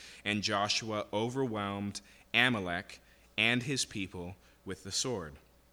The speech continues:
Now we know that's only half the truth, right? Was it Joshua that overle-, overwhelmed Amalek? No, it was clearly God.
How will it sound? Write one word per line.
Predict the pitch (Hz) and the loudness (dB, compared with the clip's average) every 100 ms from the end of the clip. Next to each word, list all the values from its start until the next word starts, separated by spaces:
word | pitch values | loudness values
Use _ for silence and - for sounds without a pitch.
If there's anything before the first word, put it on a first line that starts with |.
| - _ _ _ - - - | -20 _ _ _ -20 -16 0
Now | 131 139 | 2 4
we | 170 | 6
know | 170 | 6
that's | 160 151 | 4 2
only | 160 147 | 2 2
half | 139 139 - | 2 0 -2
the | |
truth, | 127 196 117 - | -4 -2 -2 -4
right? | 113 123 175 - - | 0 0 0 -6 -6
Was | 135 | -2
it | 131 120 | 0 4
Joshua | 143 160 - 190 | 8 8 6 4
that | 180 190 | 4 6
overle-, | 180 180 180 175 - | 6 4 2 2 2
overwhelmed | 160 170 170 175 170 | 0 2 2 0 2
Amalek? | 160 170 180 190 | 2 2 0 -2
No, | 160 131 | 0 0
it | 98 | 2
was | 113 | -2
clearly | - 143 147 151 131 | -4 -2 0 0 0
God. | 117 82 65 | -2 -4 -8